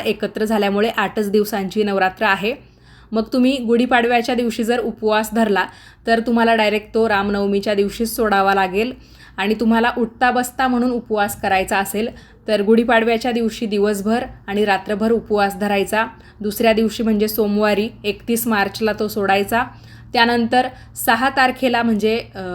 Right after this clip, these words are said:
ही नवरात्र संपणार आहे, त्या दिवशी रामनवमी आहे, तर मग तुम्ही पाच तारखेला, पाच एप्रिलला शनिवारी उपवास धरायचा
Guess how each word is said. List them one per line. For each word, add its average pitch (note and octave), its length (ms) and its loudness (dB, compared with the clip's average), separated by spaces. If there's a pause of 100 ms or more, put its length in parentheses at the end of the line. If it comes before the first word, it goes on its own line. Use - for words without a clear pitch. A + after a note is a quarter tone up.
(220)
ही G3+ 120 0
नवरात्र A3 400 2
संपणार A3+ 440 0
आहे, G#3+ 200 0
त्या G#3+ 140 -2
दिवशी G3+ 300 0
रामनवमी G#3 500 2
आहे, G#3 300 -2 (420)
तर A#3 100 0
मग A#3 160 0
तुम्ही A#3+ 220 -2
पाच A3 440 0
तारखेला, G#3+ 420 0
पाच G#3 340 -2
एप्रिलला G3+ 480 0
शनिवारी A3 500 0
उपवास G3+ 480 -2
धरायचा G3+ 420 -2